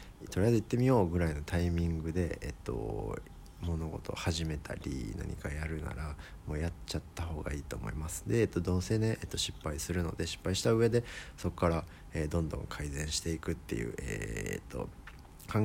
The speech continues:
えて考えて考えて考えて、えー、準備万端スタートではなく、うーん、まあ、とりあえず走り出そうで、走りながら考える方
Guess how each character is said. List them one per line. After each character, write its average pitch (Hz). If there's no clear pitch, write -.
え 107
て 95
考 98
え 107
て 95
考 107
え 110
て 95
考 107
え 110
て、 -
え 76
ー、 -
準 87
備 82
万 95
端 107
ス -
タ 95
ー -
ト -
で 76
は 67
な 78
く、 -
う -
ー -
ん、 87
ま 101
あ、 87
と -
り 127
あ -
え -
ず 98
走 98
り 101
出 98
そ 98
う 82
で、 -
走 -
り 107
な 113
が 110
ら 107
考 -
え 82
る 82
方 92